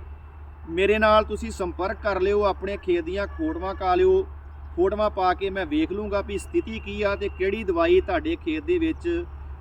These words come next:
ਉਸ ਸਟੇਜ ਦੇ ਖਰਪਤਵਾਰਾਂ ਨੂੰ ਵਧੀਆ ਤਰੀਕੇ ਨਾਲ ਮੈਨੇਜ ਕਰ ਸਕਦੀ ਆ, ਮਾਰ ਸਕਦੀ ਆ, ਖਤਮ ਕਰ ਸਕਦੀ ਆ।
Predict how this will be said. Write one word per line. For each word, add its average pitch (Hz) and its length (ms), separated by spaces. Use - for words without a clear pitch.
ਉਸ 208 400
ਸਟੇਜ 180 540
ਦੇ 202 440
ਖਰਪਤਵਾਰਾਂ 185 640
ਨੂੰ 196 280
ਵਧੀਆ 226 340
ਤਰੀਕੇ 185 380
ਨਾਲ 185 140
ਮੈਨੇਜ 165 360
ਕਰ 185 200
ਸਕਦੀ 180 440
ਆ, 190 160
ਮਾਰ 156 300
ਸਕਦੀ 170 440
ਆ, 180 100
ਖਤਮ 240 340
ਕਰ 190 180
ਸਕਦੀ 180 400
ਆ। 165 160